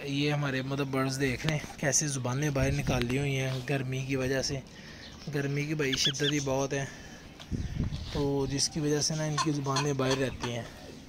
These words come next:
तो यही वजह है। तो बाकी इनके लिए अब हम इंशाल्लाह cage लेके आएंगे,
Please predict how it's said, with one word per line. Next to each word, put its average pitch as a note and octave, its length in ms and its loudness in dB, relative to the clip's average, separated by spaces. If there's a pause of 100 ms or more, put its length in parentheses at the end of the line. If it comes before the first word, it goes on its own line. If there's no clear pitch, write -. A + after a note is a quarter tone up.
(580)
तो C3 100 -4
यही C#3 260 0
वजह D#3 300 2
है। D#3 180 2
तो D3 180 0
बाकी C#3+ 260 2
इनके D3 260 2
लिए D3 120 2
अब E3+ 160 4
हम D3 160 -2
इंशाल्लाह C3 360 0
cage C3+ 340 0
लेके C#3 260 2
आएंगे, C3+ 360 0